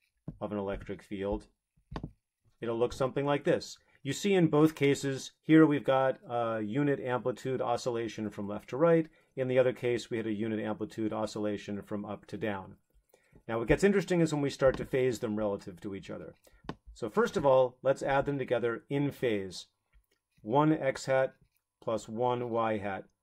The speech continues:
with no relative phase. Then I get a resultant vector that looks like this. We've still got that vertical oscillation,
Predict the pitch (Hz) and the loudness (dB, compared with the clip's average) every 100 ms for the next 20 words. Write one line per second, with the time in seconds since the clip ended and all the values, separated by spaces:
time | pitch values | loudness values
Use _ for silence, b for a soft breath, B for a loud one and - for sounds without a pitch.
0 | _ _ 110 98 120 123 123 117 113 110 | _ _ -8 -4 2 4 6 4 0 -2
1 | 110 101 - 101 92 - - - - - | -6 -8 -6 -6 -8 -14 -18 -16 -14 -16
2 | _ b b b 170 208 196 180 165 147 | _ b b b 0 2 2 2 2 2
3 | 143 147 123 127 - 123 113 101 117 107 | 2 2 4 4 2 -2 -2 -2 -2 -2
4 | 107 - 101 85 - 135 131 123 110 101 | -4 -4 -8 -8 -4 0 0 0 -2 -2
5 | 117 135 147 156 151 156 139 147 160 156 | 0 2 2 2 2 2 0 -2 0 2
6 | 160 156 175 170 170 | 2 2 -2 -2 -6